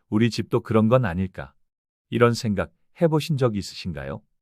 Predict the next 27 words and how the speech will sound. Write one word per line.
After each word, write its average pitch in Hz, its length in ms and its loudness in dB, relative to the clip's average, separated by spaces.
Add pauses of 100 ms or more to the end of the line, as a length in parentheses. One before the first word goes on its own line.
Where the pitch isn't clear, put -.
(380)
오늘은 120 400 4
아주 101 300 0
중요한 117 480 2
이야기를 101 440 2
드리려 90 300 -8
합니다. 67 420 -16 (500)
실제로 147 500 2
풍수에서는 123 760 0
자녀의 104 420 2
앞날이 98 420 0
집 - 220 -8
구조와 92 440 -2
밀접하게 101 640 -2
연결된다고 95 720 0
보기 95 260 -4
때문입니다. 82 680 -6 (540)
특히 156 420 0 (260)
오십 110 320 2
대 135 120 4
이후 120 320 4
부모의 110 380 4
운과 104 400 4
공간 107 400 0
배치가 104 440 -2
자녀의 98 440 0
운을 101 280 2
끌어당기기도 104 800 -2